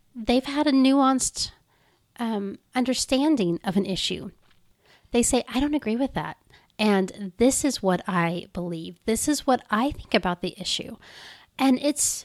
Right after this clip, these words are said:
been really fun as my children have become teenagers and they're doing this more and more. We are having conversations where at times my husband and I stop and think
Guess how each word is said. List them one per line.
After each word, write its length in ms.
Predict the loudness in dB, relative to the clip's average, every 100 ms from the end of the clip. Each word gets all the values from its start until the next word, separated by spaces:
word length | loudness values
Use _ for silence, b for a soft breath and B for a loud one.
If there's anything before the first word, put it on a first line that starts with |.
| -2
been 480 | 4 4 6 4 2 B -2
really 560 | 0 6 6 8 6
fun 640 | 4 -8 -8 -4 2 2 2 0
as 280 | -2 0
my 120 | 0 -2
children 440 | -2 -4 0 0
have 480 | -2 -4 -2 -2 -2
become 320 | -6 -2 -4
teenagers 920 | -4 2 4 4 2 2 2 2 -2 B B B -2
and 160 | 2
they're 140 | 4 2
doing 420 | 0 2 4 6
this 240 | 4 2
more 580 | 0 2 4 4 4 2 -2
and 220 | -2 2
more. 440 | 4 4 4 2 -2 B B B B B B
We 320 | -2 0 0 -2
are 480 | -4 -2 0 -2 -4
having 460 | -6 -6 0 2 2
conversations 1200 | 2 0 2 0 -2 0 0 2 0 -2 -6 -8 B _ _ -8
where 880 | -6 0 2 4 4 2 0 -2 -8 B _ _ -8
at 140 | -6
times 580 | -6 -4 -2 0 0 2
my 120 | 0
husband 340 | 0 0 2 2
and 160 | 4
I 160 | 2 0
stop 420 | -2 0 0 0
and 120 | -2
think 360 | 0 -2 -4